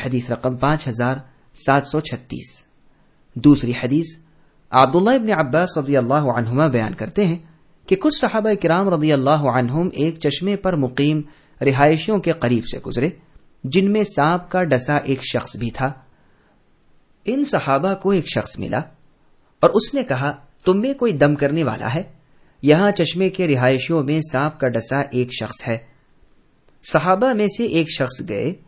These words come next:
اور انہوں نے کچھ بکریوں کے عوض سورۃ الفاتحہ کی تلاوت کی تو وہ شخص صحت یاب ہو گیا۔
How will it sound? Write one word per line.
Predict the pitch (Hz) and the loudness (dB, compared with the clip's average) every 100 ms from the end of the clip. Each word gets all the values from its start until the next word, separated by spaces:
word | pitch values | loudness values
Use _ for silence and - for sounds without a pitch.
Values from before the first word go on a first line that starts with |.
| _ _ _ _ _ _ _ - | _ _ _ _ _ _ _ 0
اور | 147 | 2
انہوں | 151 147 185 | 4 4 4
نے | 196 226 | 2 2
کچھ | 180 127 | 0 2
بکریوں | 123 123 147 175 | 0 0 0 0
کے | 147 143 | 0 -2
عوض | 120 127 156 | 0 0 0
سورۃ | 143 131 127 | 0 0 0
الفاتحہ | 110 113 110 120 - 127 | -2 -2 -2 -6 -6 -8
کی | - 107 | -6 -10
تلاوت | 110 76 87 - | -8 -10 -10 -12
کی | - 196 - _ _ _ _ - | -4 -4 -4 _ _ _ _ -2
تو | 285 | 2
وہ | 294 | 2
شخص | - 190 - | 0 -4 -2
صحت | 139 123 123 | -4 -4 -6
یاب | 107 - - | -8 -8 -6
ہو | 113 | -2
گیا۔ | 123 | -2